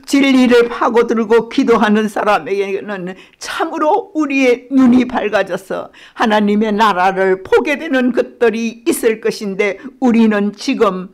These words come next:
너희는 지금 무엇을 하고 있느냐? 주님은, 주님은 우리에게 경고하시는 말씀입니다.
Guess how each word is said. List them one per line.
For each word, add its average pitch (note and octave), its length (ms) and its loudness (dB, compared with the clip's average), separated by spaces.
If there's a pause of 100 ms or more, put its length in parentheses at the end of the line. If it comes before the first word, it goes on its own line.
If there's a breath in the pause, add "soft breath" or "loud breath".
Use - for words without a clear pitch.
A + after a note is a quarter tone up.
(140)
너희는 G3 720 0
지금 F#3+ 580 -2
무엇을 A#3 720 -6
하고 G#3+ 220 -4 (180)
있느냐? F3+ 460 -4 (300 loud breath)
주님은, F3+ 760 0 (200)
주님은 E3+ 600 -8 (180)
우리에게 F3 720 -4 (540 loud breath)
경고하시는 A#3 1200 2
말씀입니다. E3+ 880 -4